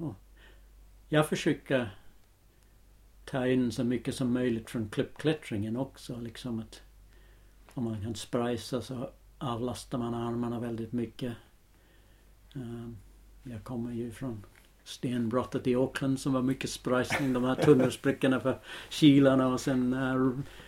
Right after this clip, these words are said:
det var basaltpelare med, ehm, ja, en spricka i mitten och sen en väggar på var-, sin sida som man kunde spricea på, så man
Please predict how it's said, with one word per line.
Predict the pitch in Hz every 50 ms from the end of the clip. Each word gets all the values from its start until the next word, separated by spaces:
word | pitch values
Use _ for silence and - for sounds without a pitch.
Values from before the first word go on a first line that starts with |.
| - - -
det | -
var | 131 131 127 123 120 113
basaltpelare | 110 107 - 135 127 - - 139 127 120 101 - - - - - 147 151 151 143 127 117 110 107 117 110
med, | 110 113 113 113 110 107 104 104
ehm, | 131 117 117 113 110 101 101 - - - - - - - - - - - - - - - - -
ja, | 151 135 110 104 120
en | 123 117 107
spricka | - - - 131 - - - 123
i | 113 113
mitten | 113 120 117 - - 113 110 113
och | 120 113
sen | - 131 113 113
en | 117 113 98 - - - - - - - - - - - - -
väggar | - 139 135 127 120 113 117 123 117
på | - 123 113
var-, | 123 120 123 104 95 143 135
sin | - - 123 113
sida | - - 135 123 123 113 117
som | 110 135 120
man | 117 120 107
kunde | 113 117 110 113
spricea | 110 - - 131 117 113 113 - - 113
på, | - 123 117 107
så | - -
man | 123 117 117